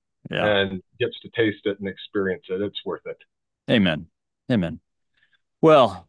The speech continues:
Speaker 1: uh, Matt's just wonderful in so many ways, but one of the ways is that he just really gets Isaiah. So I'm so excited to, uh,
Speaker 2: <laughs>
Speaker 1: to talk to him about the Isaiah chapters in the Book of Mormon, which are chapters that a lot of people are like, "Oh, no."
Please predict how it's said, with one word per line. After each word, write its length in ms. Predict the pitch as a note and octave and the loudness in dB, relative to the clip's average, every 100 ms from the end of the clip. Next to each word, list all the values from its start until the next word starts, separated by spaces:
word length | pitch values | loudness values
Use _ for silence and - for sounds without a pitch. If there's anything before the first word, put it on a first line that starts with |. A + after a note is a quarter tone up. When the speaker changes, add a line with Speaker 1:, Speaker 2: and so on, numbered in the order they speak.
| _ _ _ _ _ | _ _ _ _ _
Speaker 1:
uh, 400 | - A2+ G#2+ F#2+ B2+ | 2 4 2 0 -2
Matt's 380 | C3 C#3 B2+ - | 2 2 2 -2
just 220 | C3 - | -2 2
wonderful 360 | C3+ C3 C3+ | 2 2 0
in 60 | A#2+ | 0
so 160 | - C3+ | 0 -2
many 160 | B2+ | 0
ways, 440 | A#2+ B2 A2 C3 C#3 | 0 0 -2 -4 -6
but 200 | A2 A2+ | -6 -4
one 200 | A#2+ C#3 | -2 0
of 60 | |
the 80 | A#2+ | 0
ways 300 | A2+ A2 G2+ | 0 -2 -2
is 200 | A2 G2+ | -4 -6
that 140 | G#2+ F#2 | -6 -6
he 220 | G#2+ A#2 | -2 -2
just 280 | G#2 G#2 - | -2 -6 -4
really 260 | G#2+ G#2+ | -2 -2
gets 240 | F#2+ G2 - | -2 -4 -4
Isaiah. 400 | F2 F#2 E2+ D#2 | -6 -4 -6 -4
So 200 | - G2 | -2 0
I'm 160 | A2 | 0
so 200 | A2 A#2+ | 0 0
excited 520 | G#2+ - A#2 A2 G#2 - | 0 0 0 0 -4 -6
to, 300 | G#2+ G#2 G2 | -4 -2 -2
uh, 200 | F#2+ F2+ | -2 -4
Speaker 2:
<laughs> 60 | _ _ _ _ | _ _ _ _
Speaker 1:
to 240 | A2+ G#2 | -2 -2
talk 320 | G2 A#2 A#2+ - | -2 -2 -2 -2
to 120 | A#2+ | -4
him 140 | A2 | -4
about 380 | G#2 G#2+ G#2+ - | -2 -2 -2 -4
the 160 | A#2 A2+ | -4 -2
Isaiah 360 | A2 A2+ E3+ C#3 | 0 0 -2 -2
chapters 440 | B2+ A2 - G#2+ | -4 -6 -4 -6
in 40 | |
the 60 | A2+ | -4
Book 160 | A2 A#2+ | -4 -4
of 40 | |
Mormon, 260 | C3+ B2+ G#2 | -2 -2 -4
which 140 | G#2+ | -4
are 80 | A#2 | -6
chapters 480 | - C#3+ D3 D3 A#2 | -2 -2 -2 -4 -2
that 180 | C3 A#2+ | -4 -2
a 80 | A2+ | -2
lot 240 | C3 D#3+ | 0 0
of 60 | C3 | -2
people 280 | C#3 C3+ | -6 -4
are 120 | B2+ B2 | -2 -2
like, 180 | B2 | -4
"Oh, 480 | D#3+ E3+ D#3 D3 C#3 | -6 -6 -4 -4 -4
no." 480 | C3+ C#3+ C#3+ C#3 | -6 -4 -4 -4